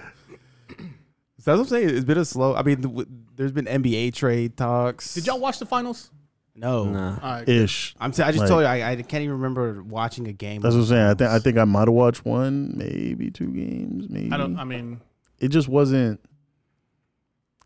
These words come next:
Speaker 4: I don't know.
Speaker 2: Yeah,
Speaker 1: No,
Speaker 2: I
Speaker 1: I,
Speaker 2: don't, I don't
Speaker 1: I,
Speaker 2: watch
Speaker 1: didn't
Speaker 2: it.
Speaker 1: wanna watch the Celtics and the fucking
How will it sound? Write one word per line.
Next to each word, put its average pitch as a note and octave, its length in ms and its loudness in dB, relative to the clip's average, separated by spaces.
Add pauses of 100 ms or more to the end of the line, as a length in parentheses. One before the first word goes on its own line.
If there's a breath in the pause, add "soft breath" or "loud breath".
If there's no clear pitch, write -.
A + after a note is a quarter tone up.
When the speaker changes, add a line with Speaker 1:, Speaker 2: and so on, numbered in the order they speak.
(120)
Speaker 4:
I - 60 -16
don't A2+ 120 -8
know. G2+ 160 -6 (640)
Speaker 2:
Yeah, B2+ 100 -6
Speaker 1:
No, C3 100 2
Speaker 2:
I A#2 240 -2
Speaker 1:
I, - 20 -
Speaker 2:
don't, - 20 0
I B2 40 0
don't B2 120 -4
Speaker 1:
I, - 40 0
Speaker 2:
watch A#2+ 100 0
Speaker 1:
didn't D#3 100 2
Speaker 2:
it. D#3 40 -2
Speaker 1:
wanna D#3+ 180 4
watch D3+ 260 -2
the C#3+ 80 -14
Celtics B2+ 480 -6
and A2+ 100 -8
the G#2+ 60 -10
fucking G2+ 680 -12